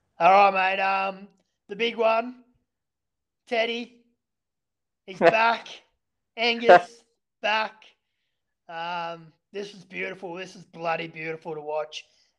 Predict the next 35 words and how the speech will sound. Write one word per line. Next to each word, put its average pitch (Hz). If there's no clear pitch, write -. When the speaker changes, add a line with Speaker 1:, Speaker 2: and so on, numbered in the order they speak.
Speaker 1:
And, 170
uh, 165
this 226
is 254
the -
reason 226
why 208
I 196
held 214
on 208
to 202
Teddy 202
and 190
why 196
those 196
that 180
held 196
on 190
to 202
him, 202
uh, 170
for 185
those 190
couple 202
of 185
weeks. 202
And, 175
uh, 175
he's 180
returned 208
the 202
favour 202
beautiful 190
to 175
watch. 160